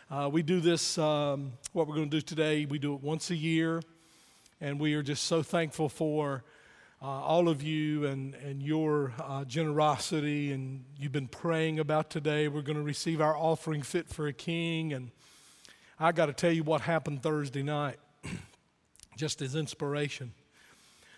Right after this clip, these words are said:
So y'all do know Wayne County's having its fair,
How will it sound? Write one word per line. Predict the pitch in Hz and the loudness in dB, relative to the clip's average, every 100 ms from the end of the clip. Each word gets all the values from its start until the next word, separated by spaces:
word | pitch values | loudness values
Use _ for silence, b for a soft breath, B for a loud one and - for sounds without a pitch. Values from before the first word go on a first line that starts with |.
| b | b
So | - 156 | -2 2
y'all | 160 175 | 6 6
do | 165 180 | 6 6
know | 180 175 160 | 6 6 6
Wayne | 151 170 170 | 4 2 0
County's | 156 175 170 156 | 2 2 2 2
having | 170 156 151 | 2 2 0
its | 143 - | -4 0
fair, | 170 156 143 147 | 2 2 0 -2